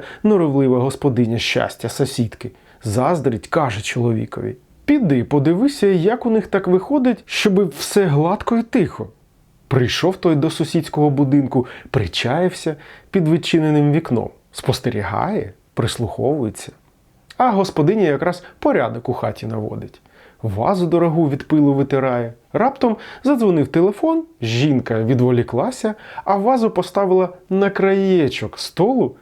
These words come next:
так, що ось-ось упаде. Але тут її чоловікові щось знадобилося у кімнаті. Зачепив він вазу, та впала і розбилась.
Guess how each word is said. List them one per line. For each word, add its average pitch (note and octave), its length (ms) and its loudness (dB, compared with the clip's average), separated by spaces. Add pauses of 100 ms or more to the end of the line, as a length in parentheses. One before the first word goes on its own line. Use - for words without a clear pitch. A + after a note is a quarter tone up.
(200)
так, D4 340 -2 (540)
що - 320 0 (120)
ось-ось F#3+ 560 0
упаде. A2 360 -4 (500)
Але D3+ 300 0 (320)
тут B3 340 -2
її D3+ 340 2
чоловікові A#3+ 600 0
щось A3 280 -2
знадобилося G#3+ 640 0
у G#2+ 60 -4
кімнаті. G#2 480 -4 (400)
Зачепив C#3+ 800 -2
він G3 160 2
вазу, F3 440 0 (380)
та B3 160 0
впала A#3 560 0
і G3+ 240 0
розбилась. G#2+ 920 0